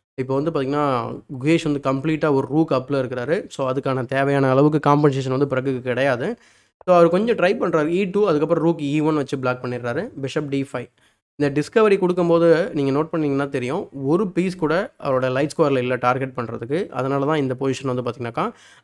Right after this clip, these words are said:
அட்லீஸ்ட் ஒரு ரூக்கை வெட்ட முடிஞ்சா கூட பரவாயில்ல, but எதுவுமே கிடைக்கல. So that means, அ,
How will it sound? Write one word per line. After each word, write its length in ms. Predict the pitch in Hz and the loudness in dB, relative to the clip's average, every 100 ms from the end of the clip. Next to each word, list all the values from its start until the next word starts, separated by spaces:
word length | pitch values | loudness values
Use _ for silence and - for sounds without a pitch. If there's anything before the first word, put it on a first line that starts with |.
| 135 | -4
அட்லீஸ்ட் 260 | 196 208 | 0 2
ஒரு 220 | 185 147 202 | 2 4 4
ரூக்கை 160 | 214 | 4
வெட்ட 220 | 180 160 | 2 2
முடிஞ்சா 300 | 175 160 160 | 2 2 2
கூட 320 | 143 147 185 - | 2 0 0 -2
பரவாயில்ல, 440 | 139 131 131 160 | -2 0 -2 -2
but 140 | 139 123 - - | -6 -8 -14 -6
எதுவுமே 360 | 139 143 151 | -2 0 0
கிடைக்கல. 440 | 135 127 123 151 226 _ _ _ _ _ | 2 -2 -2 -4 -6 _ _ _ _ _
So 160 | 147 139 | -2 0
that 120 | 139 | 0
means, 520 | 151 190 175 - - | 2 0 -2 -8 -6
அ, 340 | 143 131 127 | -2 0 0